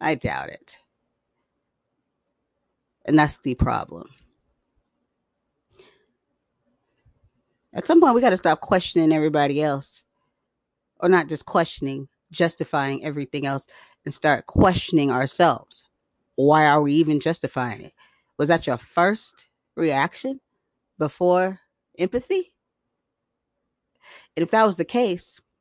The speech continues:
then yeah, you might wanna sit down and gather yourself. Because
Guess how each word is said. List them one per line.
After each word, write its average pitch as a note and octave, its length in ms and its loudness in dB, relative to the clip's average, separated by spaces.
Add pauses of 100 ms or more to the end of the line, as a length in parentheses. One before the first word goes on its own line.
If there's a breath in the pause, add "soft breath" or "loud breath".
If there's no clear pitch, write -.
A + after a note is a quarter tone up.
(360)
then F#3 120 0
yeah, D#3+ 240 0 (240)
you F3+ 160 0
might D#3 220 0
wanna D3 240 -6 (260)
sit - 300 -6
down D3 400 -2
and C3+ 180 -8 (540)
gather D#3+ 280 2
yourself. C#3 760 -6 (1200)
Because D3 560 -4